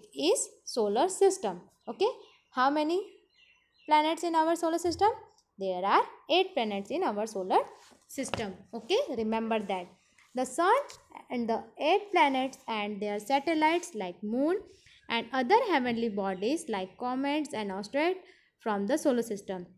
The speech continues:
Okay, solar system में क्या क्या होता है? The eight planets and their satellites like moon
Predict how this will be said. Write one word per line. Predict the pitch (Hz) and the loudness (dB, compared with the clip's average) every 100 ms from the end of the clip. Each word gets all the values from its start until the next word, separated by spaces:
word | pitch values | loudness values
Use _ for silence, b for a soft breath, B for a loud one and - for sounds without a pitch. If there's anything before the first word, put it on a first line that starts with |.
| _ 226 | _ -6
Okay, | 220 392 | 0 0
solar | 277 220 | 2 0
system | 220 226 240 | -2 -4 -4
में | 233 | -2
क्या | 214 | -4
क्या | 233 277 | -2 -2
होता | 277 302 | 0 2
है? | 381 554 B B - | 2 -2 B B -10
The | 214 | -6
eight | - 220 220 | -4 -4 -2
planets | 208 202 240 427 359 | -4 -2 0 2 2
and | 254 | 0
their | 214 208 | 0 -2
satellites | 214 190 214 - 320 403 247 | -4 -6 -2 0 2 0 -2
like | 185 - | -6 -4
moon | 220 311 | 0 2